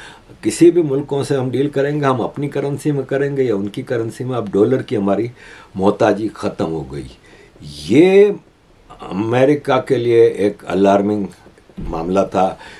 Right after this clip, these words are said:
क्योंकि डॉलर की हेजेमनी पे अमेरिका की इकोनॉमी खेलती है। पूरी दुनिया में डॉलर की हेजेमनी होती थी। अब यह है कि ब्रिक्स में भी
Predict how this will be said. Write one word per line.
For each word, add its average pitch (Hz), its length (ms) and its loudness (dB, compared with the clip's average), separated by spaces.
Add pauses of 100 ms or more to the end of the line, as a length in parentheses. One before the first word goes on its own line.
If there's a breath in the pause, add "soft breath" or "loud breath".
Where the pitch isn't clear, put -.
(140 loud breath)
क्योंकि 139 280 0
डॉलर 143 520 0
की 156 160 0
हेजेमनी 147 640 2
पे 135 160 -2
अमेरिका 110 540 -2
की 113 120 -6
इकोनॉमी 90 540 -4
खेलती 76 420 -10
है। 73 60 -6
पूरी 131 280 -4
दुनिया 123 340 -6
में 120 160 -4
डॉलर 113 280 2
की 120 120 -4
हेजेमनी 101 440 -2
होती 95 280 -8
थी। 90 260 -10 (640 loud breath)
अब 135 200 -2
यह 170 260 4
है 175 100 4 (500 soft breath)
कि 120 180 6
ब्रिक्स 147 460 2
में 165 140 2
भी 170 400 4